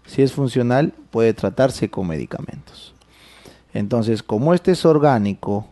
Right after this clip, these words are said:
mal pronóstico, y se opera, entonces lo primero que debo descartar. Y como este es funcional, buen pronóstico y va con fármacos, este es por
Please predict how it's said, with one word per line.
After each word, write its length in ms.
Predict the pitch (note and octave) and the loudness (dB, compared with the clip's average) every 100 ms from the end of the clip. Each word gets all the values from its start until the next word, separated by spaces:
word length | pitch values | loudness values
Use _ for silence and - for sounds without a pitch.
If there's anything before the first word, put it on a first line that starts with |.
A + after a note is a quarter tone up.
| _ _ _ _ | _ _ _ _
mal 200 | A#2+ C3 | 0 0
pronóstico, 600 | - B2 A2+ G#2 - - - | 2 0 0 -4 -10 -12 -10
y 120 | B2 | -2
se 100 | - | -2
opera, 520 | C3+ C#3+ G#2+ A2+ E3 - _ | 2 2 2 0 -2 -10 _
entonces 320 | _ C3+ A#2 | _ -8 -4
lo 220 | A#2 B2 | -2 -2
primero 480 | - C#3+ F3 F#3+ A#2 | 0 2 4 4 4
que 120 | - | 2
debo 280 | G#2 G2+ G2 | 2 2 0
descartar. 560 | F2+ - E2+ - - A#2 _ _ _ - - - _ | -2 -4 -10 -8 -10 -12 _ _ _ -20 -20 -20 _
Y 100 | - | -12
como 280 | - G2+ A#2 | -6 -2 0
este 160 | B2+ D3 | 0 0
es 100 | B2+ | -2
funcional, 600 | C#3+ C3 C#3+ C#3 C#3 C3 | -2 -2 0 2 2 2
buen 220 | A#2 B2 | 0 0
pronóstico 420 | C3 B2+ B2 G#2+ | 0 0 -2 -2
y 60 | F#2 | 0
va 120 | G#2+ | 0
con 160 | A2+ C3 | 0 -2
fármacos, 640 | C#3+ C3+ C3+ C3 C3 - - | 0 0 0 -2 -4 -6 -6
este 240 | G#2+ - | -4 -4
es 100 | F#2+ | -6
por 320 | - D#3 A3 | 2 2 2